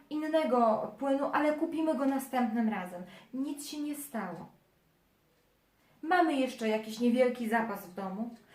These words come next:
ale jestem z ciebie bardzo dumna, że chciałaś mi pomóc. To jest małe dziecko. Tak samo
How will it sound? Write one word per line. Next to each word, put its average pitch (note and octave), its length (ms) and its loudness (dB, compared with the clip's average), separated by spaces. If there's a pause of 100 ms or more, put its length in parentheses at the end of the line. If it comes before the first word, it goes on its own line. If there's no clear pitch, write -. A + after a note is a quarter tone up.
(180)
ale A#3+ 180 6
jestem C4 300 2
z - 100 -6
ciebie B3+ 260 0
bardzo C4 640 2
dumna, B3 640 0 (240)
że B3+ 140 0
chciałaś C#4+ 460 0
mi C#4 120 -6
pomóc. - 420 -8 (1300)
To G#3 80 -8
jest G3 180 -8
małe F#3+ 300 -6
dziecko. - 400 -10 (1400)
Tak E4 180 2
samo D4+ 500 2